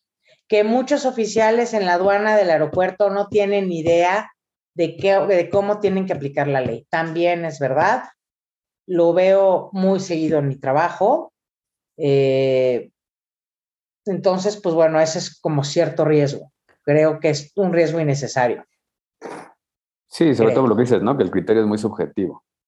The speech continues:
Speaker 1: Exacto. Y al final, pues no, como mexicano no te pueden, no te pueden negar la entrada, pero pues,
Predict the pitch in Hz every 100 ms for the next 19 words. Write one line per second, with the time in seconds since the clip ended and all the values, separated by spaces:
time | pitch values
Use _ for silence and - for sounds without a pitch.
0 | _ _ _ - 151 160 139 - _ _
1 | _ _ _ _ _ _ _ _ _ _
2 | 196 208 208 208 247 240 208 208 285 285
3 | _ _ _ _ _ _ _ 240 262 285
4 | 277 262 240 285 349 349 339 330 - 294
5 | 285 247 262 269 285 285 277 262 214 220
6 | 214 196 214 247 233 185 - _ _ _
7 | - 170 165 160 165 160 139 - _